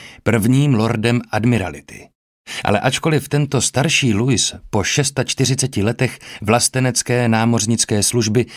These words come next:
za zásluhy povýšil na prvního lorda, původem byl Němec. Méně než tři měsíce poté, co začaly projevy nepřátelství, byl postaven mimo službu během honu na čarodějnice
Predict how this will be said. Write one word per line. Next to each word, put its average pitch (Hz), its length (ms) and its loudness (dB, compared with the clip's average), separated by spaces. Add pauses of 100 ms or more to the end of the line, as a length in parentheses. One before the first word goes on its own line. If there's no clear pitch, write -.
(200)
za 107 140 2
zásluhy 107 480 0
povýšil 107 640 0
na 98 160 -2
prvního 101 460 0
lorda, 85 400 -4 (240)
původem 135 640 2
byl 139 200 2
Němec. - 500 -2 (1160)
Méně 156 400 4
než 156 300 0
tři - 220 0
měsíce 147 560 0
poté, 95 480 -6
co 98 160 -2
začaly 101 400 0
projevy 101 440 0
nepřátelství, 95 1000 -4 (320)
byl 101 240 2
postaven 139 500 0
mimo 139 240 2
službu 123 440 0
během 110 340 2
honu 110 340 2
na 101 120 2
čarodějnice 127 760 2